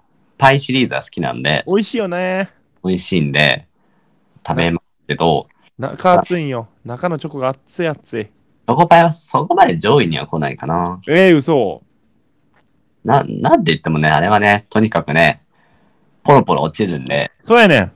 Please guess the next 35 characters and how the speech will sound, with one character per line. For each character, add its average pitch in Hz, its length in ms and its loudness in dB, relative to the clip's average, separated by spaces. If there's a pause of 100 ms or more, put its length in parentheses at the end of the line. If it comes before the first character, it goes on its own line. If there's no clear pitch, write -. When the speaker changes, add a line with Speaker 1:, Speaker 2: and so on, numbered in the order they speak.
(140)
Speaker 1:
嫌 - 160 2
な 71 120 -2
ん - 80 -10
で - 60 -14
す - 240 -12
よ。 50 180 -14 (160)
Speaker 2:
そ 185 120 4
う - 20 10
や 143 100 8
ね - 40 6
ん、 131 40 8
わ 139 60 6
か 165 140 0
る。 160 200 -6 (220)
Speaker 1:
本 78 200 -6
当 - 140 -12
に。 71 280 -4 (120)
Speaker 2:
わ 120 120 -10
か 160 160 -6
る 160 120 -8
で。 147 320 -6 (200)
Speaker 1:
嫌 107 160 6
な 113 140 4
と 90 120 -10
こ 85 100 -8
か 73 100 -6
ら 71 140 -8 (280)
チ - 80 -10
ョ 87 40 -8
コ 92 120 -6
ク 92 120 -2
リ 87 80 4
ー - 20 2
ム 80 80 -2
が 67 100 -4